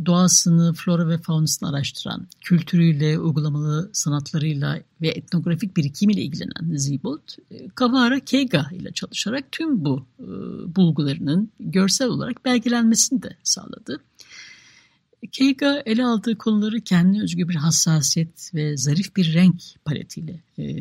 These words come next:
resmediyordu. Detaylı hayvan ve bitki resimlerinde çok farklı teknikler, e, kullanmıştı. Eserler arasında... Suibokuga denen, e, monokrom Çin mürekkebinden resimler,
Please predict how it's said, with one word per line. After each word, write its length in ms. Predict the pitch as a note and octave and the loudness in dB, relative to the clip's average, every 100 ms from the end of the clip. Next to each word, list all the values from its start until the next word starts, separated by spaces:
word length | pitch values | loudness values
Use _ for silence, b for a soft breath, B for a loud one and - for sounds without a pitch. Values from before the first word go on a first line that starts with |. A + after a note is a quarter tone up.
| F3 E3 D#3 | -8 -6 -6
resmediyordu. 800 | D3 - C3 C3+ - - G3 B3+ b b b b b _ | -2 -2 -4 -8 -10 -8 -8 -8 b b b b b _
Detaylı 420 | F3+ E3+ F3+ E3 D#3+ | 0 2 2 2 2
hayvan 480 | D3 D#3 D3 D3+ | 0 0 0 0
ve 120 | D3 C#3 | -2 -4
bitki 240 | - E3 | -6 -4
resimlerinde 440 | C#3 - C#3 C3 | -2 0 0 -2
çok 240 | C#3 - F#3 | -4 -8 -8
farklı 300 | - C#3+ F3 | -6 -6 -6
teknikler, 800 | - - - - E3 D3 - - - | -6 -8 -10 -2 0 0 -4 -16 -20
e, 60 | |
kullanmıştı. 880 | - - - - - - - - F#3+ b b b b | -16 -12 -10 -10 -12 -8 -8 -6 -8 b b b b
Eserler 420 | G3+ D#3+ F3+ F3 | -2 0 2 2
arasında... 680 | F3 D#3+ D#3 - D#3 E3 E3 E3 b b b | 2 2 2 2 2 0 -2 -4 b b b
Suibokuga 960 | - - F#3+ F#3+ F#3 F3+ - A3 D3+ - _ _ - | -14 2 4 4 0 -2 0 2 0 -4 _ _ -4
denen, 380 | C#3 C3 D3+ F#3 G3 | 0 0 0 -2 -2
e, 80 | |
monokrom 680 | D#3+ E3+ E3 E3 E3+ D#3+ E3 - | 0 2 2 0 0 2 0 -4
Çin 300 | - E3 E3 | -4 0 0
mürekkebinden 720 | F3+ E3 D#3+ - C#3+ C#3+ D#3 | 0 -2 -2 -4 -4 -2 -2
resimler, 680 | C#3+ C3+ - - - - - | -2 -2 -2 -2 -6 -12 -16